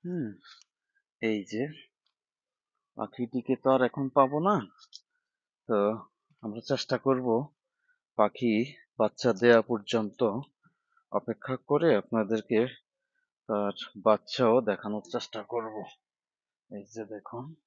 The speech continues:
আপনারা comments করে অবশ্যই জানাবেন এটা কি পাখি। আমি তো close shot দেওয়ার আগেই পাখিটি চলে গেছে।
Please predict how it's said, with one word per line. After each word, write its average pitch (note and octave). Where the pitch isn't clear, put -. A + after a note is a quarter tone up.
আপনারা A2+
comments A2+
করে G#2+
অবশ্যই A#2
জানাবেন G#2
এটা G2
কি A2
পাখি। G#2
আমি G#2+
তো A#2
close A2+
shot -
দেওয়ার A2
আগেই G2
পাখিটি G#2+
চলে G2
গেছে। G#2+